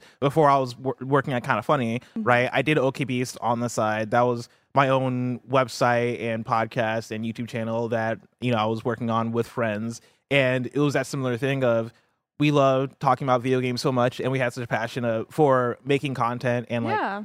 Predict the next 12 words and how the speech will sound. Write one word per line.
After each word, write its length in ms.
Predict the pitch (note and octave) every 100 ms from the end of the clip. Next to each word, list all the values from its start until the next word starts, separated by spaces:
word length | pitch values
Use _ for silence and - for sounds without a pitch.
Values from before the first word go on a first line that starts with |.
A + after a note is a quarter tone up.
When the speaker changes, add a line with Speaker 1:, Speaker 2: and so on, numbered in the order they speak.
| -
Speaker 1:
hanging 240 | - G#3+ D#3+
out 280 | E3 B2+ - C3+
that 260 | C#3 B2+ - _ -
we 140 | F3
would 120 | F#3
dedicate 540 | D3+ D3+ D3+ C#3+ A#2 - _ _ -
our, 560 | C#3 C3 B2 A#2+ A#2 - _ _ _
I 60 | D3
was 100 | G3
gonna 140 | E4
say 120 | D#4 A#3+
Thursdays, 640 | - D#3+ F3 A#3 B3 A3+